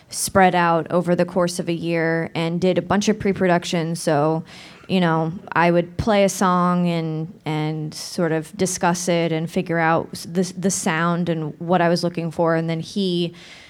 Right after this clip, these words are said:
and I would ba-, basically just put together different sounds and find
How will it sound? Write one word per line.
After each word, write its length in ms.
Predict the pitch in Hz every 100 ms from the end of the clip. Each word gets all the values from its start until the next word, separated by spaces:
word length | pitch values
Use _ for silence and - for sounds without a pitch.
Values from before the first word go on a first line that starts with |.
| - _ -
and 160 | 185 185
I 280 | 175 165 165
would 440 | 170 165 - -
ba-, 120 | 190
basically 480 | 185 208 185 190 180
just 380 | 180 175 - -
put 180 | 214 226
together 480 | 185 180 170 160 165
different 360 | 190 180 170
sounds 320 | 185 165 175
and 160 | 170 170
find 600 | 196 175 175 170 170